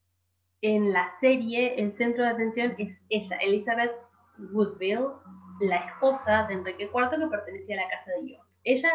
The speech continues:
al principio, en la serie pertenece a la casa Lancaster, pero luego se cambia a la casa de York. Em, y además, eh, esta serie es como que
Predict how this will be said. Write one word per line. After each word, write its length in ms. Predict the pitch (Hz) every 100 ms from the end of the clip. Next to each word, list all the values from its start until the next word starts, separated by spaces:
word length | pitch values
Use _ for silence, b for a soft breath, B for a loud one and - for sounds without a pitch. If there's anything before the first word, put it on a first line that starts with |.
| 233
al 200 | 214 202
principio, 640 | 208 208 262 262 320 320
en 180 | 220 214
la 160 | 208 208
serie 220 | 269 285
pertenece 440 | 214 208 208 208
a 40 | 214
la 100 | 202
casa 260 | 208 185
Lancaster, 580 | 208 269 302 311 320 -
pero 140 | 214 202
luego 300 | 202 214 240
se 140 | 208
cambia 320 | 202 214 214
a 80 | 208
la 60 | 202
casa 240 | 196 196
de 180 | 180 170
York. 200 | 165 - _ _ _ _ b b b b _
Em, 1000 | 208 202 196 190 190 190 185 190 190 185 - - _ _ _ _ _ _ -
y 120 | 220
además, 640 | 214 226 254 285 294 311 - _
eh, 760 | 214 214 208 202 202 202 202 202
esta 280 | 214 262 262
serie 500 | 262 254 277 269 247
es 100 | -
como 280 | 233 233 220
que 200 | 202